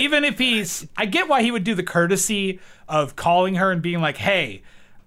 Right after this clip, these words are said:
uh, there's six hundred and twenty-five more Stitch experiments out there, right? Like, just so you know." But it doesn't seem like Hamsterville's planning to, like, set them free on Earth.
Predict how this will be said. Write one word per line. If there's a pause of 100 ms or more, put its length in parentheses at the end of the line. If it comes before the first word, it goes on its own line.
(240)
uh,
there's
six
hundred
and
twenty-five
more
Stitch
experiments
out
there,
right? (460)
Like,
just
so
you
know." (380)
But
it
doesn't
seem
like
Hamsterville's
planning
to,
like, (140)
set
them
free
on
Earth.